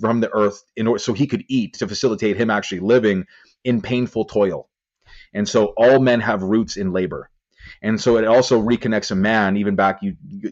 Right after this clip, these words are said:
think back to the Crusades where they actually went to war for their, their belief. It reconnects a man with the, with the desire to grip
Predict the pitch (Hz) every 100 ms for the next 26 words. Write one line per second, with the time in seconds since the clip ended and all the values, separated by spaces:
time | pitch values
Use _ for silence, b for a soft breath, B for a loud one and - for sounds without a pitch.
0 | - 101 - - - - 107 - 95 90
1 | 92 90 95 87 98 - 85 92 101 90
2 | - 98 95 90 - _ 90 85 - 92
3 | 87 101 113 - b b b 104 120 135
4 | 127 123 110 104 107 104 104 - 101 95
5 | 92 - 73 92 95 - 95 92 87 107
6 | 95 104 113 107 85 107 104